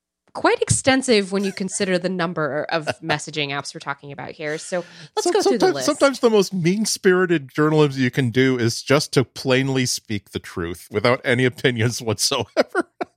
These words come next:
Speaker 1: Well, and they make, and they, look, this is all factual,
Speaker 2: Yeah,
Speaker 1: right?
Speaker 2: exactly.
Speaker 1: So
Speaker 2: No,
Speaker 1: we
Speaker 2: no.
Speaker 1: have email, which is Gmail. That's one. We have messaging services, which over the years have included, uh, Google Talk, Google Plus Huddle. Whoa, Google Plus Huddle.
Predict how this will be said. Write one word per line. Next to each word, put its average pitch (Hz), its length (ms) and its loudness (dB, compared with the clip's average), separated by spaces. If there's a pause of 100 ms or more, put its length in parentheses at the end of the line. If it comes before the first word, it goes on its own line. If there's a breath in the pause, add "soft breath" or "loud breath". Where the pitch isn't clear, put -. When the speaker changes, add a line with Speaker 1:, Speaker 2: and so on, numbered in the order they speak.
(300)
Speaker 1:
Well, 392 200 4
and 330 120 2
they 349 80 2
make, 339 260 0
and 294 100 -4
they, 311 300 0
look, 233 240 -2
this 165 160 -6
is 156 80 -6
all 160 140 -2
factual, 269 560 -6 (160)
Speaker 2:
Yeah, 208 80 -2
Speaker 1:
right? 247 80 2
Speaker 2:
exactly. - 420 -6
Speaker 1:
So 208 120 0
Speaker 2:
No, 226 100 4
Speaker 1:
we 233 140 0
Speaker 2:
no. 247 40 0
Speaker 1:
have 233 180 0
email, 233 440 2
which 233 160 -4
is 302 100 -6
Gmail. 165 500 -2
That's 185 240 -8
one. 156 240 -6 (300 loud breath)
We 202 140 -2
have 190 260 0
messaging 202 560 -2
services, 180 720 -2
which - 320 -8
over 165 180 -6
the 160 80 -8
years 160 240 -4
have 151 140 -8
included, 143 760 -14 (100)
uh, 147 440 -4
Google 170 260 -4
Talk, 185 400 -2 (300 soft breath)
Google 156 280 -4
Plus 147 420 -4
Huddle. 214 480 0 (100)
Whoa, 175 800 -2
Google 165 260 -4
Plus 165 240 -4
Huddle. 156 580 -4